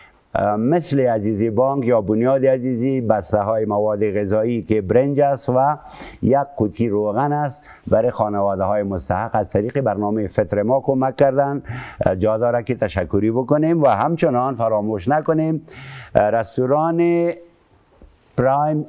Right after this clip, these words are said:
استیک، پرایم استیک رستورانی است که برای ما سفره افطار میچینن، برای مهمانهای عزیز ما، برای کارمندانی که کت ما کار می‌کنن. اه، خداوند اینا را هم خیر بده و اجر نصیبش کنه. و باید اضافه بکنم که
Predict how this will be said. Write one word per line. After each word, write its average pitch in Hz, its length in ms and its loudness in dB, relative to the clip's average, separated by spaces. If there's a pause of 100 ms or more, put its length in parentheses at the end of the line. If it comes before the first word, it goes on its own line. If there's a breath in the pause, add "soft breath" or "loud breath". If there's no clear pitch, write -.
استیک، - 380 0 (680 soft breath)
پرایم 156 240 2
استیک 156 340 0
رستورانی 143 600 0
است 151 320 -4
که 156 180 2
برای 123 260 2
ما 117 340 0
سفره 131 880 0
افطار 135 480 0
میچینن، 139 560 -2
برای 110 180 0
مهمانهای 101 560 0
عزیز 123 320 -2
ما، 123 300 0
برای 110 240 0
کارمندانی 101 680 -2
که 127 120 -4
کت 117 180 -2
ما 123 200 0
کار 120 240 0
می‌کنن. 131 600 -4 (600 loud breath)
اه، 98 280 0
خداوند 110 540 -2
اینا 110 240 0
را 101 100 0
هم 131 240 -2
خیر 127 320 -2
بده 127 240 -2
و 127 60 0
اجر 117 340 0
نصیبش 127 460 -2
کنه. 147 280 0
و 135 180 0
باید 123 400 2
اضافه 104 420 0
بکنم 123 460 -2
که 156 340 0